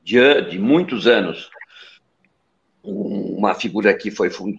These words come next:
fundadores da Mancha Verde, chama Paulo Serdã, né, que é um, que é uma torcida muito rival da, do Corinthians, da Gaviões da Fiel.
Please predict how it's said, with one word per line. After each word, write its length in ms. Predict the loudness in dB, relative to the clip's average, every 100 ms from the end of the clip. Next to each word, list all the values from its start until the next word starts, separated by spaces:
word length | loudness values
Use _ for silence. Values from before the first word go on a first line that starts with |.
| -4
fundadores 540 | 2 2 2 0 2
da 100 | 0
Mancha 320 | 0 0 -2
Verde, 440 | 2 4 4 2 -10
chama 240 | -10 -10 _ _ -8 2
Paulo 240 | 4 4
Serdã, 680 | 2 0 2 2 2 0 -4 _ _ _ _
né, 220 | -2 0
que 140 | 0 2
é 40 |
um, 220 | 2 0 -12 _ _ _ _ -10
que 80 | -4
é 20 |
uma 160 | 0 0
torcida 420 | 0 -4 -2 -2
muito 220 | -2 0
rival 380 | -2 2 4 4
da, 100 | 0
do 120 | -2
Corinthians, 460 | -4 -2 -2 -2 -2
da 100 | 2
Gaviões 380 | 0 0 -2 -2
da 100 | -4
Fiel. 340 | 2 2